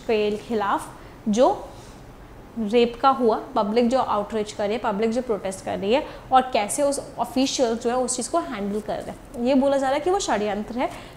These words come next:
पहली बार तो उन्होंने क्या बोला, State administration कोशिश कर रही है कि ये जो सारी की सारी चीज़ें हैं, ये कन-, conspiracy में convert हो जाए,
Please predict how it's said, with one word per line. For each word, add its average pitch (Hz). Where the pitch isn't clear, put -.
पहली 254
बार 262
तो 269
उन्होंने 269
क्या 254
बोला, 254
State 349
administration 339
कोशिश 339
कर 294
रही 247
है -
कि -
ये 320
जो 320
सारी 277
की 320
सारी 311
चीज़ें 262
हैं, 269
ये 311
कन-, 262
conspiracy 311
में 392
convert 269
हो 202
जाए, -